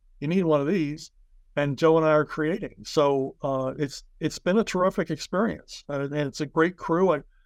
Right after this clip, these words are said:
I visited recently, uh, the facility, uh, outside Dallas, and, uh, just was made to feel at home. They're just great folks, and Eric is, he, he really wants to create a comic line of escapist superhero fiction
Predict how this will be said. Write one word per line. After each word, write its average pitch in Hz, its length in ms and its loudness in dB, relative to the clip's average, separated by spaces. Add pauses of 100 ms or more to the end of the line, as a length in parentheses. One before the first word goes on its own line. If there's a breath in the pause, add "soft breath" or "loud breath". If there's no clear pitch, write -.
I 147 100 -2
visited 160 520 0
recently, 180 760 -2
uh, 135 340 -2
the 127 120 0
facility, 160 720 0
uh, 127 180 -6
outside 143 380 0
Dallas, 143 540 -4 (540)
and, 139 260 2
uh, 135 300 2
just 131 320 -6
was 135 180 -4
made 147 240 2
to 151 60 -4
feel 151 260 2
at 135 60 -4
home. 160 280 0
They're 123 100 -6
just 135 200 -6 (160)
great 151 300 -4
folks, 165 420 2
and 131 160 -4 (100)
Eric 165 300 2
is, 139 240 -6 (840)
he, 170 280 -4
he 156 200 -4
really 165 280 2
wants 165 220 2
to 160 80 -4
create 151 300 0
a 147 60 -2
comic 156 420 0
line 147 360 -2
of 123 80 -6
escapist - 920 -2
superhero 175 760 -2
fiction 160 560 -2